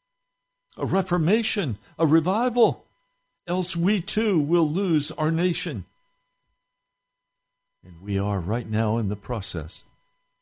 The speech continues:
of losing our nation. Right now, America is being swept away by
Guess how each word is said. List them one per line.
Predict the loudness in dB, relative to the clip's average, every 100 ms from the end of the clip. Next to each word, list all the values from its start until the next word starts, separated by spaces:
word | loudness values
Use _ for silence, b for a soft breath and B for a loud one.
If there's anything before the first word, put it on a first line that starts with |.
| _ _ _ _ _ _ _
of | -12 -4
losing | -2 0 -2 -2 -2
our |
nation. | -2 -4 -6 -10 -16 _ _ _ _ _ _ _ _ _ _ _ _ _ _ _ _ _ _ _ _ _ _ _ _ _ _ -6
Right | -6 -2
now, | -2 -2 -4 -10 _ _ _ _ _ _ _ _ _
America | -2 0 0 -2 -2 -2
is | -2
being | -4 -4
swept | -2 -4 -4 -4 -2
away | -2 0 -2
by | -4 -4 -4